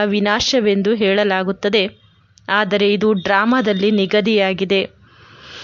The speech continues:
ಅವರಂತೂ ಈ ಅಣ್ವಸ್ತ್ರ ಇತ್ಯಾದಿಗಳನ್ನು ತಯಾರಿಸಲೇಬೇಕು. ಇದು ಕೇವಲ ಮಹಿಮೆಯನ್ನು ಹಾಡಲಾಗುತ್ತದೆ. ಯಾರೂ ಸಹ ತಮ್ಮ ಹಿರಿಯರ ಮಹಿಮೆಯನ್ನು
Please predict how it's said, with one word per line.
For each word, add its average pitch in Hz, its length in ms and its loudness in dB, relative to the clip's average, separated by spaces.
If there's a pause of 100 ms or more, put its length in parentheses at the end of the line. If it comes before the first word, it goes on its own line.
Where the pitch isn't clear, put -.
(260)
ಅವರಂತೂ 294 640 2
ಈ 226 200 0
ಅಣ್ವಸ್ತ್ರ 226 680 0
ಇತ್ಯಾದಿಗಳನ್ನು 220 1000 0
ತಯಾರಿಸಲೇಬೇಕು. 208 1200 0 (1040)
ಇದು 220 120 0
ಕೇವಲ 226 560 2
ಮಹಿಮೆಯನ್ನು 208 760 2
ಹಾಡಲಾಗುತ್ತದೆ. 196 920 -2 (800)
ಯಾರೂ 208 380 2
ಸಹ 226 380 -2
ತಮ್ಮ 214 360 0
ಹಿರಿಯರ 214 560 0
ಮಹಿಮೆಯನ್ನು 202 840 0